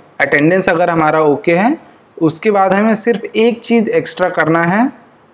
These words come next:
और वो है salary process। Salary process हमें process के अंदर मिलेगा। Salary process, जब हमारा attendance accurate हो जाता है, तो उसके बाद हम salary process कर सकते हैं।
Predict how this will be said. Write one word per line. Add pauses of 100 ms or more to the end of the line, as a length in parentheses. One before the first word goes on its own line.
(1080)
और
वो
है
salary
process। (1400)
Salary
process
हमें
process
के
अंदर
मिलेगा। (340)
Salary
process, (560)
जब
हमारा
attendance
accurate
हो
जाता
है,
तो
उसके
बाद
हम
salary
process
कर
सकते
हैं।